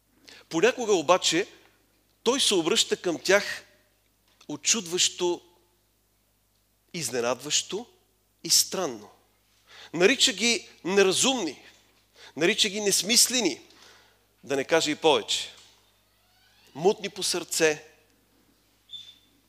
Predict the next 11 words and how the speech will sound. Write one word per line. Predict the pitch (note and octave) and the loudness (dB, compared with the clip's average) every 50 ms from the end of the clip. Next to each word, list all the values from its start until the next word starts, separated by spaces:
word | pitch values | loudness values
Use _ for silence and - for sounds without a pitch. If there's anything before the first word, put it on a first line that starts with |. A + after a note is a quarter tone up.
| _ _ _ _ | _ _ _ _
Защо | - - - - - - A#3+ A#3+ | -10 -4 -2 0 2 2 2 2
ли? | - - - - - _ _ _ _ _ _ _ _ _ _ _ _ _ _ _ _ _ _ _ _ _ _ _ _ _ _ _ - - - - - | 0 -4 -14 -20 -20 _ _ _ _ _ _ _ _ _ _ _ _ _ _ _ _ _ _ _ _ _ _ _ _ _ _ _ -20 -20 -20 -16 -10
Каква | - D#3 D3+ - C4+ D#4 | -8 -6 -2 0 0 0
е | |
целта | D#4 - - A3+ F#3 - B3 A#3+ | 0 -2 -4 -4 -2 0 0 4
на | A3 G#3 G3 - - - - - _ _ _ _ _ _ _ - | 4 4 4 2 -2 -10 -20 -20 _ _ _ _ _ _ _ -4
Исусовите | F3 C#3+ - A3+ - - F3+ D#3+ D3+ - C3+ | 0 0 2 4 4 4 4 2 -2 -4 -6
ученици? | B2 - - B2+ A2 G#2+ G#2 - - - - - - - _ _ _ _ _ _ _ _ _ _ _ _ _ _ _ _ _ _ _ _ _ _ _ _ - | -10 -8 -10 -10 -10 -12 -10 -8 -8 -8 -8 -10 -16 -20 _ _ _ _ _ _ _ _ _ _ _ _ _ _ _ _ _ _ _ _ _ _ _ _ -12
Да | - B2 | -8 -2
бъдат | C3+ D3+ D3 C3+ - - | 0 0 0 0 -2 -4
пример, | D3 D3+ D3 D#3+ F3 F3+ F3+ | -2 -2 0 0 0 0 -2